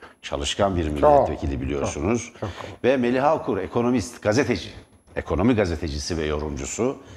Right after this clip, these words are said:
Speaker 1: Meliha Okur olacak. Ve televizyon programcısı, gazeteci Mine Özbek konuklar arasında olacak.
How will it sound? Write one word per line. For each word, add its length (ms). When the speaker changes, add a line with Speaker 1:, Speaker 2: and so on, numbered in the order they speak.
Speaker 1:
Meliha 720
Okur 300
olacak. 440
Ve 100
televizyon 520
programcısı, 840
gazeteci 580
Mine 240
Özbek 640
konuklar 420
arasında 460
olacak. 340